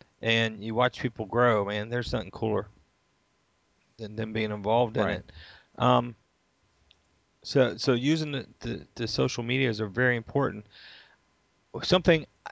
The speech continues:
Speaker 1: just in the past couple weeks I've been noticing, though, is you, Facebook, I don't know what kind of engine, infinite engines they run and why certain s-, people's posts shows up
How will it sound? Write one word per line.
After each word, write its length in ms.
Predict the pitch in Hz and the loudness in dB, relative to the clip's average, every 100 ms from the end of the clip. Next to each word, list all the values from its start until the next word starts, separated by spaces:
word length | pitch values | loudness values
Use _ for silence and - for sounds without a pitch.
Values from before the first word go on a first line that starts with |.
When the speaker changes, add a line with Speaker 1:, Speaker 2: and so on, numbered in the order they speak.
| - | -12
Speaker 1:
just 240 | 117 151 - | -2 0 2
in 80 | 131 | 0
the 80 | |
past 340 | 123 135 131 131 | 0 2 2 2
couple 260 | 123 - | 0 -4
weeks 300 | 107 135 123 | -2 0 2
I've 200 | 101 151 | 2 2
been 180 | 123 113 | 0 -2
noticing, 460 | 107 98 98 - 104 | -2 -4 -4 -6 -8
though, 240 | 98 98 - _ _ _ _ _ - - _ _ - | -6 -8 -10 _ _ _ _ _ -20 -20 _ _ 0
is 460 | 113 113 113 - - _ _ _ _ _ | 4 4 2 -2 -8 _ _ _ _ _
you, 640 | 123 120 143 165 175 180 151 - - - - _ _ _ _ - _ _ _ _ | -10 -4 2 4 4 4 2 -2 -10 -18 -20 _ _ _ _ -20 _ _ _ _
Facebook, 640 | - 180 - - 160 139 - _ | 6 6 6 4 4 4 -4 _
I 100 | - | -2
don't 180 | 123 135 | 0 2
know 320 | 127 110 110 - | 2 2 0 -6
what 200 | 113 107 | -6 -4
kind 240 | - 131 | 0 0
of 140 | 135 127 | 0 -2
engine, 880 | - 131 139 135 135 135 131 127 127 | -2 -2 -2 -6 -6 -4 -2 -2 -4
infinite 400 | - 117 131 131 | -8 -8 -4 -2
engines 440 | 127 131 123 131 120 | 0 -2 -2 -4 0
they 160 | 120 120 | 0 2
run 640 | 110 113 127 131 127 127 | 2 4 4 4 4 2
and 160 | 113 110 | 0 0
why 380 | 117 123 120 117 - - - | 4 6 4 0 -16 -20 -20
certain 540 | - - 131 123 127 131 | -12 2 2 2 -4 -12
s-, 140 | 127 - | -12 -8
people's 460 | - 127 135 127 120 - | -2 -2 0 -2 -4 -2
posts 640 | - 123 131 - - - | 2 4 2 -4 -14 -12
shows 340 | - 127 127 120 | -4 -2 0 4
up 200 | 123 | 2